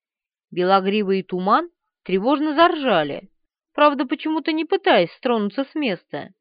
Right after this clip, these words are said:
А Данте вскочил на ноги, выхватывая меч из ножен и осматриваясь. Вилька, отступив от костра на шаг, положила ладони на рукояти метательных кинжалов,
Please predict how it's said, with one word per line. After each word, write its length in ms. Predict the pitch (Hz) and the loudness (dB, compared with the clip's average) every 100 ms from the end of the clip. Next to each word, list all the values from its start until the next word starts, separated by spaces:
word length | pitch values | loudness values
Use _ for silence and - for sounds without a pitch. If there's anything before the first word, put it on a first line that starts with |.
| _ _ _ _ - | _ _ _ _ -4
А 120 | 156 | -2
Данте 440 | 156 180 277 285 196 | 0 2 2 0 -8
вскочил 520 | - 208 196 240 196 | -2 -2 0 0 2
на 220 | 214 339 | 2 2
ноги, 340 | 302 165 147 - _ - | 0 -6 -8 -10 _ -6
выхватывая 640 | 202 - 269 285 285 311 330 | -6 0 4 4 4 0 0
меч 280 | 330 220 | -2 -2
из 120 | 208 220 | -4 -4
ножен 480 | 240 180 151 151 - | -2 -2 -4 -12 -14
и 140 | - 180 | -2 0
осматриваясь. 1000 | 311 - 330 220 180 170 165 151 - _ _ _ _ _ _ _ _ _ _ _ | 0 0 0 0 0 -2 -2 -2 -8 _ _ _ _ _ _ _ _ _ _ _
Вилька, 460 | 160 196 330 - 247 | -6 -2 -2 0 0
отступив 520 | - - 226 233 214 | 0 -4 -4 -2 -2
от 140 | 214 | -2
костра 400 | - 247 - 233 | 0 -2 2 2
на 140 | 208 254 | 2 -2
шаг, 420 | - 160 - - _ _ _ _ | -2 -4 -4 -14 _ _ _ _
положила 580 | 175 190 202 320 370 339 | 0 2 4 4 4 4
ладони 340 | 302 320 339 | 4 2 0
на 100 | 320 | -2
рукояти 540 | 285 277 247 262 320 330 | -2 2 2 2 -2 -4
метательных 640 | 320 277 262 285 294 302 | -2 2 2 0 -4 -2
кинжалов, 640 | - 349 320 233 151 143 | -4 -4 0 2 2 -2